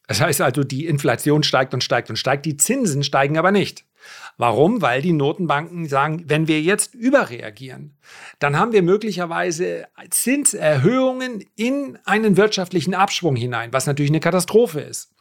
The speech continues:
Dann sind sie nicht behind the curve, sondern sie ballern voll in die Kurve rein.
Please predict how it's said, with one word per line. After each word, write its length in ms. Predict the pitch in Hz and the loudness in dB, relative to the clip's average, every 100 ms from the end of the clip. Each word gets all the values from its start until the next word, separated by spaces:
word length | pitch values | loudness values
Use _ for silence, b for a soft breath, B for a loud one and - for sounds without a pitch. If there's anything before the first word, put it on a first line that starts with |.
| B B B B - | B B B B -2
Dann 180 | 160 | 0
sind 220 | 160 220 220 | 2 2 2
sie 80 | |
nicht 160 | 214 180 | -2 0
behind 360 | 165 151 220 214 | 2 2 0 -2
the 80 | |
curve, 340 | 143 143 156 185 | -2 0 0 0
sondern 200 | 170 160 | -4 -4
sie 120 | 143 | -6
ballern 440 | 127 - 190 196 165 | 0 2 2 2 -2
voll 300 | - 220 185 | 0 0 0
in 160 | 175 | -4
die 120 | 160 | -4
Kurve 380 | - 165 156 143 | -2 -2 0 0
rein. 300 | 135 113 110 | -2 -4 -10